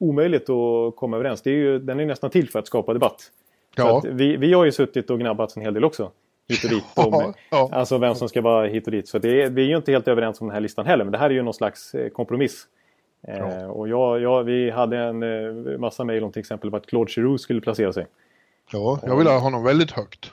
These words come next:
Speaker 1: Ja, precis. Och jag, jag var lite mer, eh, begränsad där. Och, och sen så hade, jag ville inte ha så mycket målvakter på listan, men du fick ju liksom kuppa in några stycken för att det skulle bli några målvakter överhuvudtaget.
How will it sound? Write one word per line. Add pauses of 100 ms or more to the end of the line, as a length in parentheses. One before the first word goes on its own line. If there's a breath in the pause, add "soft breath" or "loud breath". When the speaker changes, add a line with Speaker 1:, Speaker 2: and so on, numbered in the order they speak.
Speaker 1:
Ja,
precis.
Och
jag,
jag
var
lite
mer,
eh,
begränsad
där. (440 soft breath)
Och,
och
sen
så
hade,
jag
ville
inte
ha
så
mycket
målvakter
på
listan,
men
du
fick
ju
liksom
kuppa
in
några
stycken
för
att
det
skulle
bli
några
målvakter
överhuvudtaget.